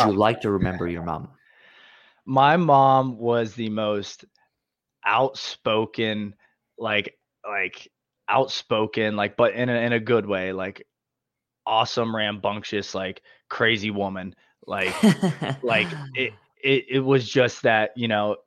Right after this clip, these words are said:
Speaker 2: a little bit of alcohol and some pills mixed in and it went overboard. But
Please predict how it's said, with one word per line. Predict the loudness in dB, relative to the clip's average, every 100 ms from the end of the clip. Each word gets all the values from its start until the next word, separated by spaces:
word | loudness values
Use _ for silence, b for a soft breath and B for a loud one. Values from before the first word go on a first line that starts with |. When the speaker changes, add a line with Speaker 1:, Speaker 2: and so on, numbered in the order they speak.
| _ -10
Speaker 2:
a | -4
little | 2 2
bit | 4 2
of | 0 -4 _ _
alcohol | 0 2 0 4 4 2
and | -2
some | -8
pills | -2 2 2 0
mixed | -4 -4 -2
in | -2
and | -2
it | -4 -4
went | -4
overboard. | -4 -4 -8 -6 -4 -2
But | -2 -2